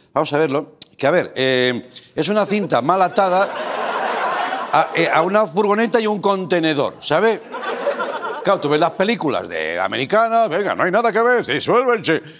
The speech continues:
Y aquí viene un español, dice, aquí mismo, aquí mismo en el, <laughs> en lo del vidrio, ¿sabes? Unas medidas de seguridad acojonantes, las mismas que tiene Urdangarín en la cárcel. Que se ve que aquello es una suite.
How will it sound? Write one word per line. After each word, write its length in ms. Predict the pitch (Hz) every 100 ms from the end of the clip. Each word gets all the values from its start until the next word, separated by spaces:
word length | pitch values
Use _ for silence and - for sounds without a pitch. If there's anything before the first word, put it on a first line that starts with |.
| -
Y 60 |
aquí 160 | 110 139
viene 120 | 151
un 80 | 147
español, 360 | 139 139 143 143
dice, 200 | 123 131
aquí 120 | 135
mismo, 260 | 101 80
aquí 160 | 98 117
mismo 280 | 123 117 113
en 80 | 110
el, 180 | 107 104 - - - - - - - - - - - - - - - - - - _
<laughs> 340 | - 185 - -
en 160 | 131
lo 60 | 117
del 160 | 110 110
vidrio, 380 | 131 101 92
¿sabes? 760 | 85 131 147 117 - - - - -
Unas 240 | 180 190
medidas 540 | 180 175 180 202 165
de 100 | 120
seguridad 480 | 131 104 110 110 143
acojonantes, 1800 | 95 92 - 90 - 82 98 147 135 110 98 107 90 - - - - -
las 240 | - 131 131
mismas 500 | 156 208 143 143 -
que 140 | 120
tiene 200 | 127 131
Urdangarín 580 | 120 101 101 95 104 110
en 120 | 104
la 140 | 98 101
cárcel. 560 | 180 180 170 151 143 - _ _ _ _ _ _ - - - - 240 269 269 294 277 254 233 - - - -
Que 140 | 107
se 180 | 104 98
ve 180 | 98 101
que 60 | 104
aquello 380 | 104 101 92
es 80 | 98
una 180 | 104 107
suite. 760 | - 170 240 294 320 320 -